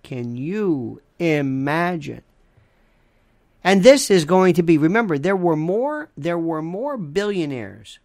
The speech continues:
per square inch on that submarine than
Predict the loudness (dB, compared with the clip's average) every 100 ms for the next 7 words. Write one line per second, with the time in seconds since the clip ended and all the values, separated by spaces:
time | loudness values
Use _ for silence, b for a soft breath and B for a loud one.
0 | _ -12 -6 -4 -6 -8 -16 -14 -12 -10
1 | -12 -12 -12 -12 -12 -20 -20 _ _ _
2 | _ -6 -2 -2 -2 -6 -6 -8 -6 -6
3 | -6 -8 -8 -10 -12 -14 -20 _ _ _
4 | _ _ _ _ -14 -8 -8